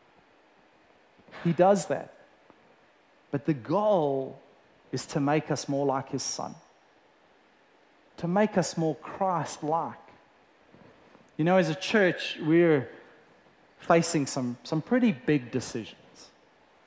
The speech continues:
And, and there was a few months ago, I don't know if this ever happens to you, but a couple of months ago, all, all I wanted to do is, "Lord,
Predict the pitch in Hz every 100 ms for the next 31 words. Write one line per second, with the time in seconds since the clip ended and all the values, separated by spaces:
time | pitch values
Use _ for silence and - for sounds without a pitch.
0 | _ _ _ 139 131 135 147 156 139 139
1 | 208 160 135 156 156 208 180 147 160 127
2 | 117 117 117 110 - 110 95 117 117 208
3 | - 147 127 - 120 113 156 196 208 180
4 | 190 175 156 139 127 127 151 170